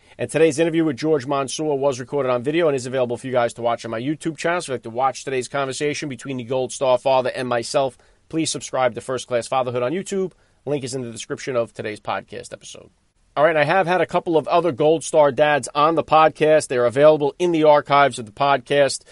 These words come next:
Uh, both also dads of Navy seals who died in action. Larry Brown joined me on the podcast. He is the Gold Star father of Navy seal Team six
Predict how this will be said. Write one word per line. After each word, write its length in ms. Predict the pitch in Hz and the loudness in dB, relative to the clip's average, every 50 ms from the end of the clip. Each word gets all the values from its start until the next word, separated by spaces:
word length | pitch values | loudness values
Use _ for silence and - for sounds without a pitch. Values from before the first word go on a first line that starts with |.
| - - - - - - | -20 -20 -20 -20 -12 -6
Uh, 120 | - 107 | -6 2
both 400 | 104 156 156 170 170 - - - _ _ _ | 6 10 10 10 10 8 2 -8 _ _ _
also 420 | - 160 170 175 - - 175 160 156 | 4 6 6 6 6 6 6 6 6
dads 460 | 131 156 151 151 151 151 143 131 - | 8 8 8 8 8 6 4 2 0
of 240 | - 131 127 113 123 | 0 0 0 0 0
Navy 240 | 143 143 131 127 120 | 0 0 0 -2 -4
seals 500 | - - - 170 165 160 160 156 147 - | -4 -2 -2 0 2 2 2 2 0 -4
who 140 | - 139 | -6 -8
died 500 | 127 107 147 143 139 139 139 139 131 123 - _ _ _ _ | -2 0 2 2 4 4 2 2 0 -2 -6 _ _ _ _
in 180 | - 170 175 165 - | -2 0 0 0 2
action. 640 | 147 147 147 147 - - - 156 147 147 143 127 - _ _ _ _ - | 2 4 4 2 2 -2 -2 -2 -2 -2 -2 -6 -10 _ _ _ _ -12
Larry 480 | 120 117 135 160 170 170 156 156 147 | -4 0 2 2 4 2 2 0 -2
Brown 460 | 127 - 143 151 165 170 170 170 165 | -2 -2 0 2 2 2 2 2 0
joined 320 | 143 120 165 165 165 147 147 | 0 0 0 0 0 0 0
me 80 | 160 | 0
on 100 | 156 151 | 0 2
the 80 | 151 147 | 0 0
podcast. 680 | - - 151 151 151 143 - 156 151 151 151 139 - - | 0 0 0 2 0 0 0 0 0 2 0 0 -2 -8
He 180 | 143 151 113 | -10 -8 -8
is 160 | 147 143 123 | -6 -8 -8
the 160 | 120 135 131 127 | -8 -8 -8 -4
Gold 260 | 120 135 139 135 117 | -2 -2 -2 -2 -4
Star 280 | - - 139 131 131 | -4 -2 0 0 0
father 380 | 120 - 143 135 139 135 135 135 | 0 0 0 0 2 0 0 0
of 220 | - 120 117 104 | 0 -2 -2 -2
Navy 300 | 127 135 143 139 123 135 | -2 -4 -4 -4 -6 -8
seal 420 | 120 - - - 143 143 139 135 127 | -8 -6 -6 -4 -4 -2 -2 -2 -4
Team 280 | - - 139 135 127 | -6 -8 -10 -8 -8
six 340 | 113 - - 156 147 - - | -8 -6 -6 -6 -6 -8 -8